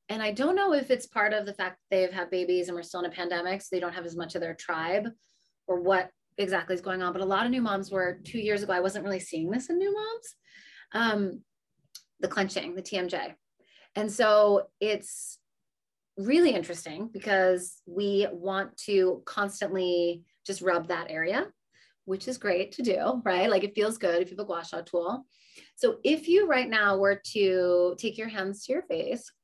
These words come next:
obviously if you're in a situation where your hands aren't clean and you're out in the world, maybe wash them, covid, right?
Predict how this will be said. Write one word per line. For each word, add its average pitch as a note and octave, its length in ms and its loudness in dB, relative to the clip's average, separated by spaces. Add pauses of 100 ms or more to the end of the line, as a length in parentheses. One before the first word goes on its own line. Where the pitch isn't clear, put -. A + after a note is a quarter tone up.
obviously A3+ 400 2
if A3 100 -6
you're G3+ 460 2 (540)
in G3 100 -2
a - 20 0
situation F#3+ 560 -4
where F3+ 80 -4
your F3+ 140 -2
hands F3 280 -8
aren't E3+ 200 -8
clean F3+ 420 -4
and F#3 160 -6
you're F3+ 200 -8
out F3 180 -8
in F#3 80 -8
the F3+ 100 -8
world, F#3 420 -4 (220)
maybe F#3 280 -2
wash E3+ 280 -4
them, G3+ 260 -6
covid, F3+ 440 -6
right? F#3 200 -8